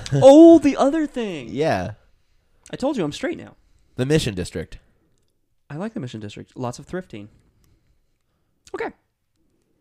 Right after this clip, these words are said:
Speaker 2: <laughs> Now, I couldn't find a lot of sources regarding this, but some of the supernatural blogs, uh, they say that Robert could disappear and reappear at will.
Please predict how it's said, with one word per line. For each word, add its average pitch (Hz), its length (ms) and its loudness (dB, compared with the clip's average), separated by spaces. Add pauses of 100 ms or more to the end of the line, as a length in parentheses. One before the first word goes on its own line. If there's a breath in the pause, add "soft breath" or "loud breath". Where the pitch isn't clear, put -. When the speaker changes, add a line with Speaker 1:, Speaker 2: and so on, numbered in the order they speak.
Speaker 2:
<laughs> 113 80 -8 (1900 loud breath)
Now, 170 300 -6 (440 loud breath)
I 165 60 -6
couldn't 359 260 -6
find 202 220 -6
a 175 60 -4
lot 170 220 -2
of 185 60 -4
sources 156 520 -4
regarding 127 520 -2
this, 120 220 -8
but 135 160 -12
some 165 200 -8
of 185 100 -10
the 156 80 -10
supernatural 151 680 -8
blogs, 160 640 -4
uh, 135 260 -4
they 160 160 -6
say 240 260 -8
that 175 140 -6
Robert 180 480 -8
could 156 160 -10
disappear 185 540 -10
and 139 180 -8
reappear 151 460 -6
at 117 160 -6
will. 143 300 -10